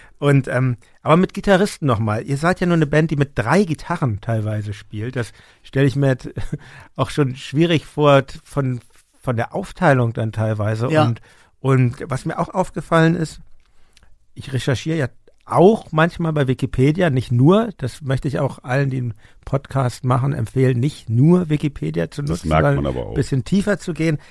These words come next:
Speaker 1: Aber bei Wikipedia ist, äh, Bernd als Leadgitarrist aufgeführt
Speaker 2: <laughs>
Speaker 1: und du als Rhythmusgitarrist.
Speaker 2: Ja, ja. Und
Speaker 1: Ärgert dich das eigentlich?
Speaker 2: es gab eine Zeit, wo ich mir dachte, sag mal, was soll denn das? Das, da wollte ich das mal klarstellen.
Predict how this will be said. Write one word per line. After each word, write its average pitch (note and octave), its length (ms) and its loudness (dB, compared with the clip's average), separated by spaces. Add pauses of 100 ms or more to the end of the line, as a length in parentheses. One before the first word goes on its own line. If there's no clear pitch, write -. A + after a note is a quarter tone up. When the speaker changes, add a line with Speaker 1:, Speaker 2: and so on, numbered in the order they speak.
(140)
Speaker 1:
Aber D3+ 180 4
bei D#3 160 6
Wikipedia G3 800 2 (480)
ist, D#3 300 -2
äh, C#3 220 -2
Bernd A#3 540 -4 (260)
als C#3+ 200 -4
Leadgitarrist C3 840 -2
aufgeführt C3 600 -2 (240)
Speaker 2:
<laughs> G3+ 200 -8
Speaker 1:
und D3 200 2
du F#3+ 100 2
als F3 260 4
Rhythmusgitarrist. C#3+ 1000 4
Speaker 2:
Ja, D3+ 60 0
ja. C3+ 120 0 (640)
Und - 80 4
Speaker 1:
Ärgert F3+ 240 6
dich C#3 120 4
das C#3 160 2
eigentlich? C3 500 4
Speaker 2:
es B2+ 140 -2
gab B2+ 240 4
eine F#3+ 140 4
Zeit, D3 400 0
wo C#3 100 0
ich - 60 0
mir C3+ 80 2
dachte, B2+ 320 -4
sag B2 120 -8
mal, A#2+ 280 -2
was A#2+ 180 -6
soll C#3+ 320 4
denn C#4 180 4
das? E3+ 160 6
Das, D#3 140 -4 (720)
da B2+ 120 -2
wollte C#3+ 180 4
ich C4 80 0
das D3+ 100 -4
mal B2 120 4
klarstellen. A#2+ 880 -2